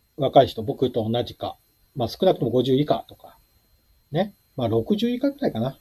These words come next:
若いからね、もう、今。その人はもう一回、ね、世界をもう一回見ましょう。もう一回、サラの感じで、サラの目で、世界中を見て、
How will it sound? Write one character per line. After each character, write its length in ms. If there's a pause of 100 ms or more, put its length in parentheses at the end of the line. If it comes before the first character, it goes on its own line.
若 280
い 40
か 80
ら 60
ね、 120
も 160
う、 140
今。 240 (1300)
そ 120
の 120
人 160
は 60
も 120
う 20
一 160
回、 280 (1200)
ね、 260 (160)
世 160
界 280
を 40
も 140
う 20
一 100
回 140
見 100
ま 100
し 100
ょ 160 (1700)
う。 40
も 60
う 60
一 80 (100)
回、 200
サ 120
ラ 140
の 100
感 240
じ 100
で、 260 (720)
サ 120
ラ 100
の 100
目 140
で、 260 (500)
世 120
界 240
中 140
を 80
見 160
て、 240